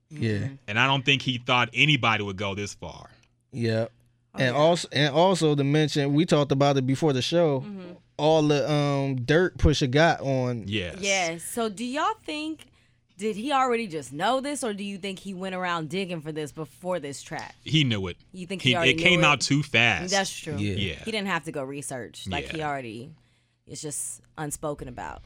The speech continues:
Speaker 3: I think people close to him,
Speaker 2: Knew
Speaker 3: people
Speaker 2: it.
Speaker 3: in the industry, they know.
Speaker 2: Mm-hmm.
Speaker 3: They knew.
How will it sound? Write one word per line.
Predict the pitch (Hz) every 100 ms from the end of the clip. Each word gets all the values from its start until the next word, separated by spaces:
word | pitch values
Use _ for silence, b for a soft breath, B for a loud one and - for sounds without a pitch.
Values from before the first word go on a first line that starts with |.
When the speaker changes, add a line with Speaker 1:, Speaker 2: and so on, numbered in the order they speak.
| B B B
Speaker 3:
I | 127 147
think | 180 165 143
people | - 165 160 139
close | 120 - 143 143 -
to | 135
him, | 120 123 117 110 107
Speaker 2:
Knew | 156
Speaker 3:
people | 147 160 131
Speaker 2:
it. | 127
Speaker 3:
in | 127
the | 117 113
industry, | 107 98 - 104 101 95 -
they | 110 107
know. | 95 - - -
Speaker 2:
Mm-hmm. | 190 180 160 139
Speaker 3:
They | 110
knew. | 110 104 87 69